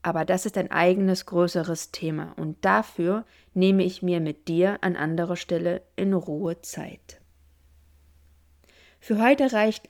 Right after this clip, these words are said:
ein Gedanke. Wenn dein Kind auf der anderen Sprache antwortet, möchte ich, dass du dir sofort sagst:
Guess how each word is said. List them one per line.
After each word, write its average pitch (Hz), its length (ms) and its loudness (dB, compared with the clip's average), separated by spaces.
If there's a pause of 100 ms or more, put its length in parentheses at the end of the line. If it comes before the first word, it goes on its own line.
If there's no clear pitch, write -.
ein 170 380 0
Gedanke. 147 640 -4 (360)
Wenn 180 180 2
dein 190 220 2
Kind 220 500 0
auf - 260 -8
der - 160 -6
anderen 196 420 0
Sprache 190 580 -2
antwortet, 202 880 -2 (300)
möchte 208 420 0
ich, - 180 -6
dass 190 240 -4
du 190 80 -4
dir 170 200 -2
sofort 196 760 -2
sagst: - 600 -6